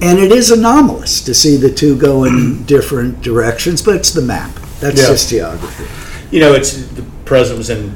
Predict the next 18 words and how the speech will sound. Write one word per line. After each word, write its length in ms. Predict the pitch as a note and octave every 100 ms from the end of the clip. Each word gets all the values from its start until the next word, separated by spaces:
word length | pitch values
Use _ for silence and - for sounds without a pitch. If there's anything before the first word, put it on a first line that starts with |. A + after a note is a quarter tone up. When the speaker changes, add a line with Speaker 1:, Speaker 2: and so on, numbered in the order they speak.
| -
Speaker 2:
Erie, 280 | B2+ A#2+ G#2+
Pennsylvania 640 | A2 G#2+ G#2+ A2 G#2+ G#2+ - - - - - - A2+
last 240 | A2 -
night, 260 | A2+ A2 A2 - - A2+
um, 360 | G2+ G2+ G2+ - - - -
full 220 | C#3 A#2
house, 440 | A2+ G#2+ G#2+ -
and 180 | G#2 G2+ - - - - -
which 300 | A2 A#2+ E3
Speaker 1:
Yeah. 180 | G#2+ G#2
Speaker 2:
he, 100 | - - - - - - A#2+
you 60 |
know, 200 | G2+ F#2+ F#2 - - - - - - -
decided 480 | A#2 - C3 B2+ B2
to, 260 | B2 G2+ - - -
to 140 | C3 A2+
go 320 | A#2+ A#2 A2+
despite 600 | G#2+ - A#2 A2+ A2